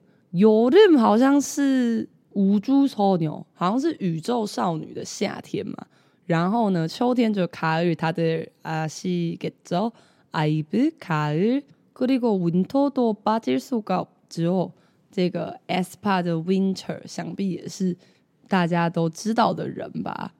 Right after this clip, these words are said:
我觉得她真的长得超级漂亮，她漂亮到我之前呢有去韩国的化妆室、美容室啊，美容室，然后呢就跟，化妆室是化妆室吗？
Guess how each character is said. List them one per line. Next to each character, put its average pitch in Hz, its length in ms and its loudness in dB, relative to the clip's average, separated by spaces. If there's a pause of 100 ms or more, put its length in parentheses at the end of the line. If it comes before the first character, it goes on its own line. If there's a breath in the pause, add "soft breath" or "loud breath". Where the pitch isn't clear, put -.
(100)
我 220 100 -2
觉 226 80 2
得 285 60 2
她 320 120 0
真 339 160 0
的 262 60 4
长 175 160 -2
得 165 40 -6
超 214 380 -2
级 175 240 -8
漂 180 280 -2
亮， 180 200 -2
她 208 140 -2
漂 254 180 -2
亮 220 180 0
到 208 220 -2 (380 soft breath)
我 170 120 -2
之 202 160 -6
前 190 260 -4
呢 147 120 -10
有 160 140 -6
去 214 180 -4
韩 170 260 -4
国 156 160 -6
的 165 80 -6
化 - 320 -2
妆 165 320 -8
室、 - 300 -8 (560 soft breath)
美 180 180 0
容 170 220 -4
室 185 220 -2
啊， - 100 -6
美 170 220 0
容 190 240 4
室， - 280 -8 (440 soft breath)
然 165 120 0
后 214 140 2
呢 175 140 4
就 208 120 -4
跟， 196 240 0
化 - 220 6
妆 226 260 2
室 226 140 0
是 233 80 4
化 214 240 6
妆 190 180 2
室 180 220 -2
吗？ 175 100 2